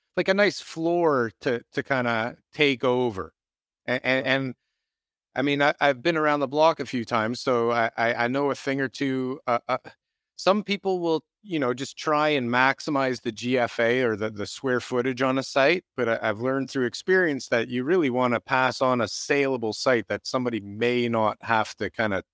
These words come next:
Speaker 1: take back to the drawing board. So we
Speaker 2: Mm-hmm.
Speaker 1: really try and design good buildings so that somebody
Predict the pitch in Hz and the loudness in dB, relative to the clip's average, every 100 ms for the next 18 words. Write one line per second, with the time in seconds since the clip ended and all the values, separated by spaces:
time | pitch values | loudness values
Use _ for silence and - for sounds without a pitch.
0 | _ 120 110 - 104 101 - 98 90 95 | _ -4 -4 2 2 2 -2 -4 -2 0
1 | 92 110 120 147 202 - _ _ _ _ | 0 -2 -2 -2 -2 -8 _ _ _ _
2 | - 117 120 139 151 131 139 127 120 110 | -6 -4 -2 -2 -2 -2 0 0 0 -4
3 | 101 _ _ _ _ _ _ - 120 127 | -8 _ _ _ _ _ _ -4 0 2
4 | 131 127 107 143 131 101 123 131 117 98 | 2 2 0 -2 -2 2 2 2 0 -4
5 | 90 - 104 101 - 120 113 110 | -6 -4 -4 -2 -2 -2 -2 -4